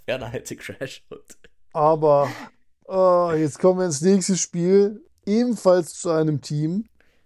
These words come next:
Speaker 1: Wir haben ein gutes Division Rivalry. Rival-,
Speaker 2: Rivalry.
Speaker 1: Rival-, ja. Komm.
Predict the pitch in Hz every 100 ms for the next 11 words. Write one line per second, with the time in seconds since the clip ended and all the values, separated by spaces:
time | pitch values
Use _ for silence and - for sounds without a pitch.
0 | _ _ - 151 147 117 - 190 233 -
1 | 110 - - _ _ - - _ - 107
2 | 117 110 92 90 85 85 82 85 - _
3 | _ - 95 95 90 87 92 _ _ _
4 | - 165 160 151 151 151 175 185 202 104
5 | _ - 95 85 _ - - _ _ _
6 | _ _ 101